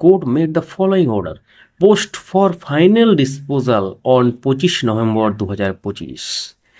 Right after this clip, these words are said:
তাহলে আগের দিনের যে শুনানি এবং সেখানে যে অর্ডার কপি, সেখানে পরিষ্কারভাবে,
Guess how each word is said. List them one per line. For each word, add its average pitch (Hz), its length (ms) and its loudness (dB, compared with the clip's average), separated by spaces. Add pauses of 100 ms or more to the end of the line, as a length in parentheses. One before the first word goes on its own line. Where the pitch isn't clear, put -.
(360)
তাহলে 123 260 2
আগের 123 420 -2
দিনের 175 380 4
যে 165 120 -2
শুনানি 123 680 -2
এবং 117 160 -2
সেখানে 123 420 -2
যে 139 80 0
অর্ডার 113 260 -2
কপি, 107 460 -6
সেখানে 139 340 -6
পরিষ্কারভাবে, 190 720 2